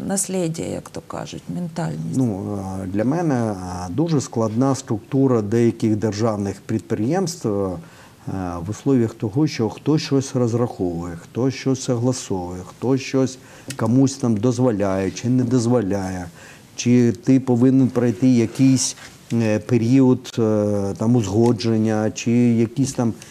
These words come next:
Speaker 2: інші дії, і, е, сидять їх там настільки багато, що ти вже не розумієш, а з ким же вирішують це питання.
Speaker 1: Ці ж підприємства умовно можна назвати державними. Ви кажете, що вони такі важкі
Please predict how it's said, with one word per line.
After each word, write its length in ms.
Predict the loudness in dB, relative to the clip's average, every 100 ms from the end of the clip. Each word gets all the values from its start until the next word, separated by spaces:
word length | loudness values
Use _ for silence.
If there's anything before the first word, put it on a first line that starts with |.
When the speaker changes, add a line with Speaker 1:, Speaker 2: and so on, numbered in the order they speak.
| -10 0
Speaker 2:
інші 360 | 0 2 0
дії, 500 | 0 2 4 4 2 0 2 4
і, 60 | 2 -2 -20 -10
е, 260 | -6 -4 -4
сидять 500 | -4 0 2 2 2
їх 120 | 0 0
там 380 | 2 2 4 2
настільки 460 | 0 -2 0 0
багато, 520 | 0 0 -2 -6 -6
що 180 | -8 -10
ти 140 | -2 -2
вже 220 | 2 2
не 160 | 4
розумієш, 580 | 2 0 0 2 2 0 -8 -20 -14
а 80 | -8
з 80 | -4
ким 180 | 0 2
же 100 | 2
вирішують 520 | 4 4 4 2 2
це 120 | 0
питання. 400 | 0 0 0 -6 -6
Speaker 1:
Ці 300 | -4 -2 -2
ж 100 | -4
підприємства 720 | -6 -6 -2 0 0 0 0
умовно 580 | 0 2 2 2 2 0
можна 380 | 0 -2 -2 -2
назвати 520 | -2 -2 -2 -2 -2
державними. 840 | -2 -2 -2 -2 -2 -2 -4 -6 -6
Ви 100 | -8
кажете, 440 | -6 -6 -6 -8
що 160 | -8 -4
вони 240 | -4 -4 -4
такі 320 | -8 -8 -6
важкі 580 | -4 -6 -6 -2 -2